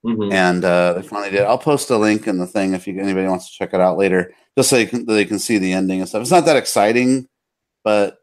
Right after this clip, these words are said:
Speaker 2: um, it is, you know, I've been wanting to know what happens,
Speaker 1: So
Speaker 2: you know, at the
Speaker 1: about
Speaker 2: end. How does
Speaker 1: how
Speaker 2: that
Speaker 1: long
Speaker 2: end?
Speaker 1: does it take to get to that?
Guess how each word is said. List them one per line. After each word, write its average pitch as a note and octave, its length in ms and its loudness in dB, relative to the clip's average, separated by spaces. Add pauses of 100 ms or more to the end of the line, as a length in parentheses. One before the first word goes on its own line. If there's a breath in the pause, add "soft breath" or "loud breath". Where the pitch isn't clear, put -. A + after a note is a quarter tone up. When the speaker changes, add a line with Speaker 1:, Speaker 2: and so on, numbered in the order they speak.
Speaker 2:
um, F#2+ 480 -4 (160)
it B2+ 120 0
is, A2+ 420 -2 (140)
you B2+ 100 0
know, A2 80 2
I've G#2+ 100 2
been A2+ 120 2
wanting G#2 280 2
to F#2+ 80 -4
know F#2+ 200 0
what F#2+ 120 -2
happens, G#2 380 2
Speaker 1:
So A2+ 60 -4
Speaker 2:
you G2 80 -4
know, F2+ 120 -4
at F#2 60 -6
the A2+ 60 0
Speaker 1:
about A#2 100 2
Speaker 2:
end. A2 80 4
How B2+ 260 6
does A#2 80 0
Speaker 1:
how A2 60 -4
Speaker 2:
that G#2 100 2
Speaker 1:
long A#2 180 6
Speaker 2:
end? F#2 100 -4
Speaker 1:
does - 100 -20
it G#2 160 -10
take B2 300 -4
to G2+ 100 -8
get A2 200 -4
to G2+ 100 -10
that? F2 340 -4